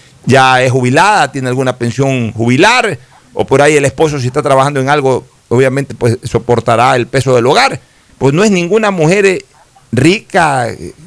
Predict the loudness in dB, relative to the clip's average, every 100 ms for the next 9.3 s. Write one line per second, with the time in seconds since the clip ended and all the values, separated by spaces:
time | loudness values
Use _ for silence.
0 | -4 -2 0 -2 0 0 0 -2 -2 -4
1 | -4 -2 -4 -4 -2 -2 0 0 2 2
2 | 0 -2 -4 -4 -4 -6 -4 -4 -2 -4
3 | -4 -6 -2 2 2 0 -4 _ _ -2
4 | 0 2 0 -2 -4 -8 -4 -2 0 0
5 | 0 0 -4 -12 -16 _ _ -2 0 0
6 | 0 0 0 -2 -2 -2 -2 -2 0 -2
7 | -4 -6 -4 0 0 0 -2 -2 -2 0
8 | 0 0 -2 -8 _ _ _ -20 _ _
9 | 2 4 2